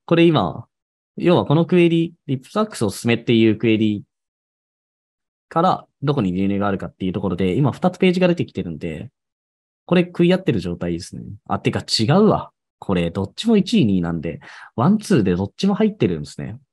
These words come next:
なるほど。<laughs> なるほど。カニバってるけど、カニバったまんま上取れてるパターンですね。あの、そうそうそう。これ、まあ、珍しいケースっていうか、普通にあるはあるんですけど、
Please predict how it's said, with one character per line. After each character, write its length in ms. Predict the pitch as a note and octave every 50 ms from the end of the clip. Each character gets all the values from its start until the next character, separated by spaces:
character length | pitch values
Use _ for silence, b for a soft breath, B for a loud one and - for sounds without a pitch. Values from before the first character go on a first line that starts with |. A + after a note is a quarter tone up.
| _ -
な 180 | A#2 A2 A2+ A#2
る 100 | C3+ C#3+
ほ 120 | E3+ D#3
ど。 220 | D#3 C3 G2+ - B B B B B B B B
<laughs> 1800 | - - - E3 C#3 - G#3+ F#3 - - - G#3 A3 A3 G3+ D#3 C#3 - - - D#3 B2+ - - - - - C3+ C3+ C3 C3 B2+ - _ _ -
な 160 | A2 A2 A2
る 80 | A#2 A#2+
ほ 100 | C#3 C3
ど。 240 | C#3+ A#2 G#2+ A#2 - - _ _ _ _
カ 120 | - C#3 D3
ニ 80 | D#3+
バ 80 | F3 G#3
っ 100 | G#3 -
て 80 | -
る 100 | A2 G2
け 80 | G2 F#2+
ど、 260 | F2 F2 E2+ - - _
カ 140 | - - B2+
ニ 100 | C3+ D3
バ 80 | F#3+ G3
っ 80 | G3 -
た 80 | B2+
ま 100 | G2+ F#2+
ん 80 | F#2+ G2+
ま 100 | G2+ G2+
上 160 | G2+ G2+ G#2
取 140 | G#2 A#2+ A2+
れ 60 | G#2
て 80 | - F#2
る 80 | E2
パ 120 | - F2 E2+
タ 100 | - F2+
ー 60 | E2
ン 40 | D2+
で 40 | D2
す 120 | - -
ね。 220 | - F#2+ G#2+ A2 - _ _ _ _ _ _ _ _ _ _ _ B B B B B B B
あ 220 | B G#2 G#2 G#2 G2+
の、 260 | G2 F#2+ F#2+ F2+ F2+
そ 140 | - D3 C3+
う 20 |
そ 140 | - - G2+
う 40 | F#2+
そ 340 | G2 G#2 F#2 E2+ - - -
う。 20 | -
こ 100 | - C3
れ、 60 | A2 F#2+
ま 140 | A2 D3
あ、 60 | D3 A2
珍 280 | B2+ C#3+ G#3+ C#4 C#4
し 140 | - E4 B3+
い 40 | -
ケ 100 | - G#2+
ー 40 | F#2+
ス 120 | - B2+
っ 20 |
て 120 | - - G#3
い 40 | G2
う 20 |
か、 100 | - F#2+
普 80 | - -
通 140 | - A3 B3+
に 100 | B3+ -
あ 100 | - F#4+
る 100 | E4+ -
は 100 | G#2 F#2+
あ 60 | A#2
る 100 | C3+ A2
ん 60 | F#2+
で 80 | E2+ E2+
す 80 | -
け 100 | - F#2+
ど、 320 | F2 F#2 F2+ E2+ - -